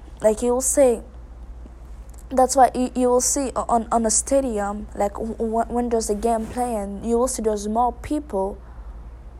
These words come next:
talking, like, really in the stadium than people on the field itself playing.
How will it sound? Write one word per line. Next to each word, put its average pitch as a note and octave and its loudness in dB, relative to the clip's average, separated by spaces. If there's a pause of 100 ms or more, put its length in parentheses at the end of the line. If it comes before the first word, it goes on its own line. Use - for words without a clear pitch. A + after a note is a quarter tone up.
(140)
talking, A#3+ 6
like, G3+ 0
really A#3+ 6
in G#3+ 0
the G#3 -2
stadium G#3+ 2 (140)
than G#3 2
people A#3 0
on G#3 -2
the G3+ -2
field G#3 -2
itself - 0
playing. A1 -8